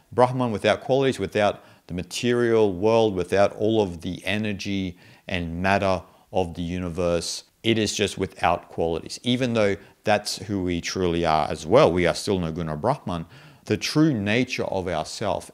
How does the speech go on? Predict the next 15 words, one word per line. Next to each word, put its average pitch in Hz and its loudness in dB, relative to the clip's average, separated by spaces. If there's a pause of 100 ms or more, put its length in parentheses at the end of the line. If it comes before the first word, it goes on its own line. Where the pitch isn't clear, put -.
is 98 -6
Nirguna 80 -8
Brahman, 90 -8
is 85 -12
without 87 -4
attributes, 90 -6
without 87 -2
qualities. - -4 (160)
And 104 -2
so 107 4
in 107 -2
residing 107 0
in 101 -6
Nirguna 98 -4
Brahman, 80 -10